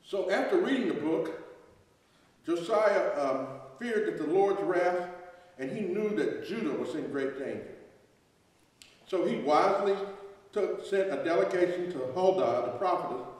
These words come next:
to speak with her and require what the Lord should do concerning Judah's fate. Now Josiah, men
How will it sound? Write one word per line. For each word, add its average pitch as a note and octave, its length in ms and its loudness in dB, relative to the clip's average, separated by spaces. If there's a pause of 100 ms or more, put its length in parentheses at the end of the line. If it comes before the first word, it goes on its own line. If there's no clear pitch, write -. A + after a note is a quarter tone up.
(240)
to - 80 -14
speak A3+ 280 -8
with D3+ 140 -4
her B2+ 260 0
and B2+ 160 -4
require - 580 2 (200)
what F3 160 2
the F3 80 0
Lord F#3 360 4
should - 200 0
do F#3 280 4
concerning C#3+ 580 -2
Judah's D#3 220 -2
fate. - 340 -4 (1500)
Now D4+ 240 4
Josiah, G#3+ 680 6 (1000)
men A3+ 400 0